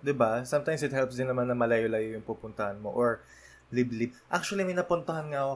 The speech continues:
kapatid, sa Antipolo naman. Parang, para siyang reserve. Maganda, maganda rin yung lugar kasi parang matataas din yung puno. Tapos sakto nung time na yun,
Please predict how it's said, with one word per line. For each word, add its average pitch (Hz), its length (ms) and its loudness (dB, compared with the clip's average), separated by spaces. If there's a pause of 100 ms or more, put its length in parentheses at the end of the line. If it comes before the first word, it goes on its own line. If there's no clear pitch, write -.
kapatid, 123 340 -4
sa 117 220 -6
Antipolo 117 640 -2
naman. 107 520 -6
Parang, 156 360 2 (400)
para 151 240 2
siyang 156 240 -2
reserve. 107 680 -2
Maganda, 185 500 4
maganda 165 320 2
rin 160 160 0
yung 147 100 -2
lugar 117 300 4
kasi 131 240 -6
parang 139 320 0 (240)
matataas 131 580 0
din 123 220 -2
yung 117 80 -6
puno. 107 480 -6
Tapos - 160 -8
sakto 147 260 -6
nung 139 160 -8
time 127 220 -2
na 123 100 -6
yun, 104 240 -8